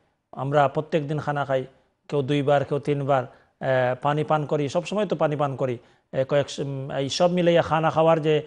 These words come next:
সুন্নাহগুলো আছে, পানি পান করার যে সুন্নাহগুলো আছে, যদি আমি এগুলাকে সুন্নাহ মোতাবেক যদি আমি খানা খাই, পানি পান করি, তাহলে আমার এই খানি খাওয়াটা, আমার খানা খাওয়াটা, আমার পানি পান করাটাও স-, কি হয়ে যাবে? ইবাদত হয়ে যাবে।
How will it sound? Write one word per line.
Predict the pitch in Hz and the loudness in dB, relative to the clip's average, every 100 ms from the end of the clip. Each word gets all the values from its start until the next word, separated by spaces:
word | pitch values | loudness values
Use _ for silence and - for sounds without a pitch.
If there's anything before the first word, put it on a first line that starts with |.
| - - | -8 -14
সুন্নাহগুলো | - 170 160 151 143 | -4 0 2 4 4
আছে, | 135 143 120 - _ | 4 0 -4 -6 _
পানি | 151 160 | -2 0
পান | 160 160 | 0 0
করার | 156 175 | 2 4
যে | 156 | 2
সুন্নাহগুলো | - 156 151 139 135 | 0 -2 -2 0 0
আছে, | 127 170 208 202 - _ 131 | 0 2 0 0 -10 _ -4
যদি | 147 175 | 0 4
আমি | 165 139 151 202 247 - _ _ - | 4 2 0 -2 -4 -12 _ _ -8
এগুলাকে | 139 160 151 160 | -2 0 2 0
সুন্নাহ | 151 180 180 170 | 0 -2 0 0
মোতাবেক | 156 175 190 | 2 2 2
যদি | 165 165 | 2 2
আমি | 147 147 | 2 0
খানা | - 143 143 | -2 -2 0
খাই, | 143 175 226 | 2 2 2
পানি | 151 147 | 0 0
পান | 143 147 | -2 -2
করি, | 135 156 226 - - - | 0 -2 -2 -6 -20 -4
তাহলে | 160 | 2
আমার | 151 156 | 2 4
এই | 160 | 2
খানি | - 156 165 | 0 -2 -2
খাওয়াটা, | - 156 185 143 104 - _ _ | 2 4 4 2 0 -6 _ _
আমার | 143 156 143 | -2 0 0
খানা | 98 160 175 | 0 2 2
খাওয়াটা, | 170 202 165 143 117 - - | 4 4 4 2 0 -6 -12
আমার | 156 156 | -4 -2
পানি | 160 202 202 | 0 0 2
পান | 180 170 | 2 2
করাটাও | 196 214 185 | 4 6 4
স-, | - - - | 2 -4 -4
কি | 185 | 4
হয়ে | 175 156 | 6 6
যাবে? | 139 139 | 4 2
ইবাদত | 135 147 139 | 4 2 0
হয়ে | 117 123 | -4 -6
যাবে। | 113 110 | -6 -10